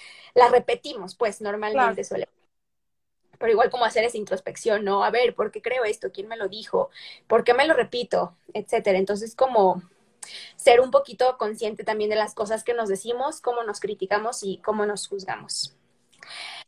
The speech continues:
Speaker 2: Bien.
Speaker 1: Y bueno, <laughs> ahora sí, eh, hay que hablar un poquito de cómo, eh, es que esta ansiedad se empieza a manifestar, ¿no? En nuestro cuerpo,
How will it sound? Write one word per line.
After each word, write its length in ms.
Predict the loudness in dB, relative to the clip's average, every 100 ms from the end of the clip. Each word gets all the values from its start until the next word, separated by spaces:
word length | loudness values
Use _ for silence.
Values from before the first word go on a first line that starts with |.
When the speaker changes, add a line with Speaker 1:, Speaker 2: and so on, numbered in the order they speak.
| _
Speaker 2:
Bien. 180 | -14 2
Speaker 1:
Y 140 | 8
bueno, 300 | 8 8 4 _ _
<laughs> 180 | _ -4
ahora 460 | 4 6 6 4 2
sí, 300 | -4 -14 -14 -20 -20 -12
eh, 760 | -4 -2 0 0 -2 -2 -4 2
hay 140 | 4 6
que 80 |
hablar 200 | 6 4
un 100 | 2
poquito 420 | 0 -6 -6 -2 0
de 200 | 0 0
cómo, 720 | 0 0 0 0 2 0 -4 -8
eh, 280 | -6 -6 -8
es 220 | 0 0
que 140 | 0 -4
esta 140 | -2
ansiedad 380 | -2 0 0 0
se 80 | -2
empieza 360 | -4 -2 -2
a 40 | -4
manifestar, 800 | -4 -8 -8 -10 0 4 4
¿no? 200 | 4 -2
En 100 | -4
nuestro 420 | -4 -4 -2 -4 4
cuerpo, 520 | 4 4 2 0